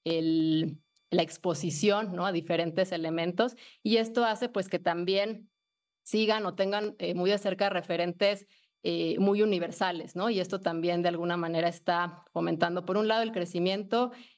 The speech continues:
eh, y una nueva visión ante el mundo. No solo es la parte del consumo, sino también es cómo van a consumir, en qué se van a fijar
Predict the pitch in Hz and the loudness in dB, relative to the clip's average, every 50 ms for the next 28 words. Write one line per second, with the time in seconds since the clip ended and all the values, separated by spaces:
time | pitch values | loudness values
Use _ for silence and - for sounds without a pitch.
0 | _ - 180 170 - 202 202 220 226 240 247 247 240 240 233 240 233 226 214 185 | _ -2 0 0 2 2 4 4 4 4 4 4 4 4 4 2 2 0 -2 -4
1 | 175 190 180 185 202 208 202 196 190 185 190 175 165 165 170 165 165 170 170 170 | -4 -4 -2 0 2 4 4 4 2 -2 -4 -6 -6 -4 -4 -2 0 0 0 2
2 | 165 160 160 170 175 185 180 185 196 190 190 185 175 175 170 - 180 175 - 180 | 2 2 2 2 2 2 2 0 0 2 2 2 2 0 0 0 -2 -2 -2 -2
3 | 170 - 180 170 - 175 165 151 170 175 185 190 190 180 165 160 151 180 165 165 | -4 -4 -4 -6 -4 -4 -4 -2 0 0 0 0 0 -2 -4 -4 -2 -2 0 0
4 | 175 175 180 175 175 - _ - 190 196 196 196 185 175 180 190 185 180 185 - | 0 2 0 0 -2 -2 _ 0 2 2 2 2 0 0 -2 -4 -6 -8 -8 -4
5 | 165 170 170 190 233 233 - - - - - _ _ 180 185 190 190 220 202 - | -2 0 0 0 0 -2 -6 -12 -20 -20 -20 _ _ 2 2 4 4 2 2 2
6 | 220 190 190 190 190 185 - 156 - 190 180 214 240 - | 2 2 2 0 -2 -4 -6 -6 -4 -2 -2 -4 -4 -8